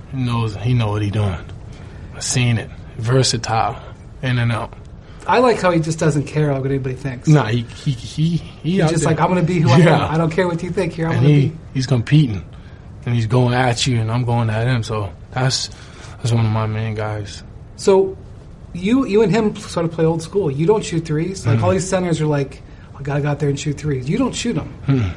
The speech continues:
Speaker 2: Like, you're basically wagering that
Speaker 1: Yeah.
Speaker 2: being tallest, which was important in the N B A for seventy years,
Speaker 1: Mm-hmm.
Speaker 2: is still gonna be important for another seventy.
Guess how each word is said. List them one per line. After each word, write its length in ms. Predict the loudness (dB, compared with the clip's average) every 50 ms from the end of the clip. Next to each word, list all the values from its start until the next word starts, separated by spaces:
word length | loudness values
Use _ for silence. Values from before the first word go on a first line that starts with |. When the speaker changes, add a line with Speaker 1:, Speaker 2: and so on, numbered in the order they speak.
| -8 -14 -16 -16 -16 -16 -16 -16 -12 -8 -4
Speaker 2:
Like, 560 | -2 -2 -2 -4 -6 -12 -16 -18 -16 -10 -4
you're 100 | 0 4
basically 320 | 4 4 4 4 4 2
wagering 560 | 2 4 4 4 2 2 2 2 2 2 2 0
that 220 | -2 -4 -6 -8 -10 -14 -18 -18 -18 -14 -4 2
Speaker 1:
Yeah. 280 | 4 4 4 4 2 -2 -8 -14 -16 -14 -8 -2
Speaker 2:
being 220 | 0 0 2 2
tallest, 560 | 2 4 4 4 6 4 4 2 0 -4 -12 -16 -18 -18 -18 -16 -16 -14 -10
which 160 | -6 -2 0
was 120 | 0 2 2
important 380 | 2 2 2 2 0 0 0 0
in 60 | 0
the 140 | 2 2 2
N 120 | 2 2 2
B 160 | 2 4 4
A 180 | 4 4 2
for 340 | 0 -2 -2 -4 -2 -4 -4 -8 -12 -18 -18 -16
seventy 460 | -10 -6 -2 -2 -2 0 0 -2 -2
years, 460 | -2 0 0 0 0 -2 -4 -6 -4
Speaker 1:
Mm-hmm. 300 | 0 2 2 4 4 2 0 -2 -6 -16 -16 -18 -16 -10 -6
Speaker 2:
is 100 | -6 -6
still 200 | -2 -2 0 0
gonna 160 | 2 2 2
be 180 | 2 4 6 4
important 520 | 4 4 2 2 2 2 0 -2 -6 -8 -10 -14 -18 -18 -18 -18 -18 -18 -18 -16
for 160 | -8 -2 0 2
another 180 | 2 2 0 0
seventy. 460 | -2 -2 -2 -2 -2 -4 -8 -10